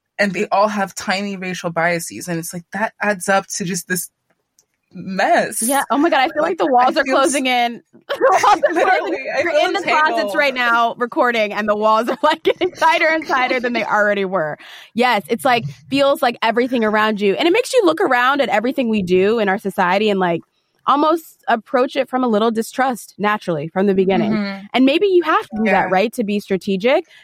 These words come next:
Speaker 2: 'Cause if you have the knowledge, and we have no-, the knowledge, and there's enough research out there and shows and movies and all this stuff about, um, artificial intelligence to know that it's skewed this way.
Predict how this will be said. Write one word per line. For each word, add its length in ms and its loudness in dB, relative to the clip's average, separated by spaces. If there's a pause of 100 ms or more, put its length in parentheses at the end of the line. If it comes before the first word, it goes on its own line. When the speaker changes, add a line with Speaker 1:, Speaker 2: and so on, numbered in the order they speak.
Speaker 2:
'Cause 200 2
if 160 -2
you 140 0
have 240 0
the 80 2
knowledge, 600 -2 (340)
and 80 0
we 100 -2
have 160 2
no-, 200 0 (100)
the 440 -2 (220)
knowledge, 480 -2
and 100 2
there's 160 0
enough 260 0
research 400 0
out 200 0
there 220 0
and 300 -2
shows 360 0
and 120 2
movies 260 2
and 100 -6
all 380 -2 (400)
this 240 -6
stuff 260 -2
about, 340 -2 (600)
um, 540 -4 (120)
artificial 400 0
intelligence 560 -2
to 100 -4
know 380 2
that 140 -2
it's 160 -8
skewed 360 0
this 200 -6
way. 380 -2